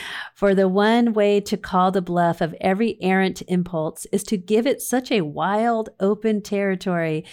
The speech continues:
that it runs into itself everywhere and discovers stunningly that all games of hide and seek pale before the real thing of showing up in the world and really letting go into the power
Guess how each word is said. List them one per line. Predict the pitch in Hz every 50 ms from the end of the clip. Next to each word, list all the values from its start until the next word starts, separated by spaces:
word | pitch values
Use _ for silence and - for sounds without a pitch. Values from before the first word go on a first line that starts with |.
| - - - _
that | - 190 185 190
it | 190 -
runs | - 160 185 208 247 285 294 277 269 -
into | - - 220 220 208 214
itself | 196 185 175 - - 180 156 147 143 - - - - -
everywhere | - 196 202 170 190 185 170 160 151 - - - - - 151 _ _ _ _ _ _ _ _ _ _ _ _ _ -
and | 190 185 180
discovers | 175 185 180 - - - 208 202 208 196 190 170 160 156
stunningly | - - - 220 247 311 285 214 160 160 156 156 170 170 190 -
that | 196 190 185 185 -
all | 185 196 214 262 247
games | 254 208 185 180 175 170 170 170 170 -
of | 156 -
hide | - - 170 175 170 175
and | 170 165
seek | - - 214 208 185 170 175 - - _ - _ _ _ _ _
pale | - - - 190 185 190 196 185 160 143 143 -
before | 180 175 165 - - 180 175 175 175
the | 170 175
real | 170 196 262 330 349
thing | - - 185 156 156 156 165 160 - - - - - -
of | - 160 143
showing | - - 202 196 202 202 196 190
up | 185 180 180
in | 185 175
the | 175
world | 170 170 170 170 165 156 156 151 147 - -
and | 175 180 165 160
really | 170 202 220 226 254 247
letting | 220 196 190 190 196 190 190 185
go | 170 - 175 175 170 160 156 151
into | - 185 180 - - 170
the | 175 160
power | - - - - 165 170 185 208 190 180 143 143 180